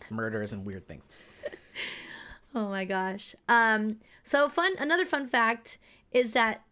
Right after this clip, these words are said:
Speaker 2: rumor
Speaker 1: Eight
Speaker 2: has it
Speaker 1: millimeter?
Speaker 2: that Walt
Speaker 1: Eight millimeter.
Speaker 2: Huh?
Speaker 1: Sorry, I'm still thinking about the film. <laughs> And maybe it's
Speaker 2: Oh. <laughs>
Speaker 1: eight millimeter. I don't know.
Speaker 2: Wait, eight millimeter was us though, right? On, like, the little cameras, eight millimeter.
Speaker 1: I think so. There's a scary movie with Nick Cage about these old f-, foot-, found
Speaker 2: Oh,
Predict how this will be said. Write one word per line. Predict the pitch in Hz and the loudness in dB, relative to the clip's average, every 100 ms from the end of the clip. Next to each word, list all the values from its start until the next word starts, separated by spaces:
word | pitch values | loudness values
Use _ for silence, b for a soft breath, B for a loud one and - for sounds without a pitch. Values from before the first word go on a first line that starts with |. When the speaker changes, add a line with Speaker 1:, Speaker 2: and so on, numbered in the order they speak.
| _ _ - | _ _ -8
Speaker 2:
rumor | 214 254 - 196 | -2 2 2 2
Speaker 1:
Eight | 190 | 4
Speaker 2:
has | 247 277 240 | 6 6 4
it | |
Speaker 1:
millimeter? | 214 | 2
Speaker 2:
that | 214 202 | 0 -2
Walt | 202 208 262 107 | 0 0 0 -6
Speaker 1:
Eight | |
millimeter. | 98 87 82 269 | -12 -12 0 0
Speaker 2:
Huh? | - | 2
Speaker 1:
Sorry, | 110 95 | -2 -2
I'm | 101 | -6
still | 113 156 | -2 -2
thinking | - 160 135 | 0 -2 -2
about | 117 107 | -4 -6
the | |
film. | - 131 107 113 | -6 -6 -4 -6
<laughs> | - 208 - - 160 | -6 -4 -4 -2 0
And | 170 | 2
maybe | 180 285 | 4 4
it's | 226 - | 4 4
Speaker 2:
Oh. | |
<laughs> | |
Speaker 1:
eight | 135 160 | 2 2
millimeter. | 160 160 165 170 143 | 2 2 0 0 0
I | |
don't | 113 | 0
know. | 107 - 170 165 196 156 B B _ _ B B B B B - | -4 -8 -12 -10 -8 -10 B B _ _ B B B B B -8
Speaker 2:
Wait, | 254 262 | -4 -2
eight | 330 | -4
millimeter | 330 311 277 269 226 | -2 -2 -2 -2 0
was | 208 | -2
us | - 247 277 | 0 -2 -2
though, | - 202 | -4 -2
right? | 185 185 208 | 0 0 0
On, | 208 190 | -2 -4
like, | 190 190 | -4 -6
the | - | -6
little | 190 185 | -4 -6
cameras, | 180 190 202 220 269 - 233 | -6 -6 -4 -4 -8 -12 -10
eight | 240 | -8
millimeter. | 247 254 269 269 | -6 -8 -2 0
Speaker 1:
I | |
think | 151 185 190 | 2 0 2
so. | 170 | 4
There's | 151 170 | 6 6
a | 156 | 2
scary | 143 180 180 170 | 0 0 2 2
movie | 131 123 | 2 2
with | 117 110 | 0 0
Nick | 127 131 | -4 -4
Cage | 123 135 107 104 | -4 -2 -2 -4
about | 95 92 | -6 -8
these | 110 98 | -8 -8
old | - 101 | -6 -8
f-, | 90 - - - - | -8 -18 -20 -20 -8
foot-, | 113 - - | -6 -6 -4
found | 117 107 | -2 -2
Speaker 2:
Oh, | - | -2